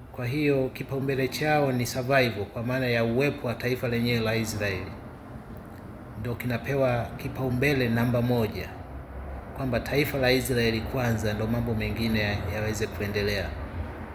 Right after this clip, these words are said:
Kwa hiyo kuhusu usalama, usalama umeimarishwa. Na lile tukio la Oktoba seven nadhani pia ilikuwa ni funzo, eh, kwamba ilitokea,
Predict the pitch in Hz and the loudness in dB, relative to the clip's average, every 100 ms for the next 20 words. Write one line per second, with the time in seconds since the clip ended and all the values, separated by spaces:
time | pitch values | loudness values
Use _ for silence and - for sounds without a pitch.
0 | - - - - 131 156 160 - 156 147 | -10 -8 -8 -6 0 4 4 4 0 2
1 | 147 - 143 160 175 170 160 143 160 165 | -2 0 2 4 4 4 2 0 2 2
2 | 151 139 123 117 110 104 - 113 - 123 | 2 0 2 2 0 -2 -4 -6 -6 -8
3 | - - - - - - - - - - | -8 -8 -8 -8 -8 -8 -8 -6 -6 -8
4 | - - - - - - 117 127 123 127 | -8 -10 -8 -8 -6 -4 -2 0 2 2
5 | 165 160 156 139 - 156 143 135 131 165 | 4 4 2 -2 2 4 6 4 4 2
6 | 151 143 - 156 147 147 139 131 139 135 | 2 2 2 4 4 2 2 2 2 0
7 | 127 139 135 131 117 - 123 113 143 131 | 0 4 6 6 4 -2 -4 -4 -2 -2
8 | 117 - 170 165 156 156 - - - - | -2 2 4 4 4 4 0 -10 -12 -12
9 | - - - - - - - - - - | -12 -12 -12 -12 -12 -12 -10 -8 -8 -6
10 | 403 - - - - - - - 120 117 | -6 -6 -8 -10 -10 -10 -10 -6 0 4
11 | 117 117 110 110 - 131 127 123 117 113 | 6 6 4 0 0 0 2 4 4 2
12 | 104 - - - - 131 135 127 151 135 | -2 -8 -8 -10 -8 -6 -6 -2 -4 -2
13 | - 160 151 139 135 120 | 4 6 8 6 4 -2